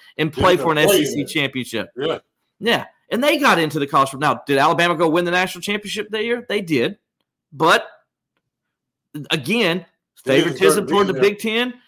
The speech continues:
Speaker 1: favoritism toward the S E C. That's two examples for the Big Ten, one for the A-, S E C.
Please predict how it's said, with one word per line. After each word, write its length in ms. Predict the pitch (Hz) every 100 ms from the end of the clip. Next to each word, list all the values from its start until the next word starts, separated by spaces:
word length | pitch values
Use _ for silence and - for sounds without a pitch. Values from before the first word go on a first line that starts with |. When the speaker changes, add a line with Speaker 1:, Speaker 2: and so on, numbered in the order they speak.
| _ _
Speaker 1:
favoritism 720 | - 127 156 175 190 190 190
toward 280 | 202 202 185
the 100 | 190
S 180 | 220
E 120 | 226 226
C. 280 | 214 233 196
That's 200 | 135 -
two 260 | - 202
examples 420 | 196 202 214 214 214
for 100 | 156
the 80 |
Big 220 | 139 196 196
Ten, 320 | 202 208 139
one 220 | 170 208
for 100 | 190
the 80 | 151
A-, 240 | 165 196 -
S 240 | 165 196 208
E 60 |
C. 340 | 196 208 226